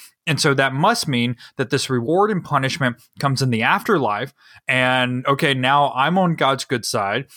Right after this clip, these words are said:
So all the angels are on my side. The devils, the demons are on that person's side.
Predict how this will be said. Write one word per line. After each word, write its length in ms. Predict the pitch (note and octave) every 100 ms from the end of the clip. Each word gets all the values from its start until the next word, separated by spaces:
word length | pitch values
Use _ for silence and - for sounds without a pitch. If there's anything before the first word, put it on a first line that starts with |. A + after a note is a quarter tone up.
| - -
So 300 | - B2+ B2+
all 200 | B2 C3+
the 140 | D3+
angels 360 | C3 D#3+ F3 D#3
are 80 | E3+
on 80 |
my 200 | D#3+ A2+
side. 440 | A2+ - A2 G#2+ A2
The 40 |
devils, 580 | F#2+ A2 C#3 F#3+ F#3+ F3+ - _ -
the 60 |
demons 420 | G#2 C#3+ F3 F3 E3+
are 60 |
on 140 | E3+ D3+
that 200 | B2+ -
person's 440 | B2 A2+ B2 G#2+
side. 400 | - A2 G#2+ G#2+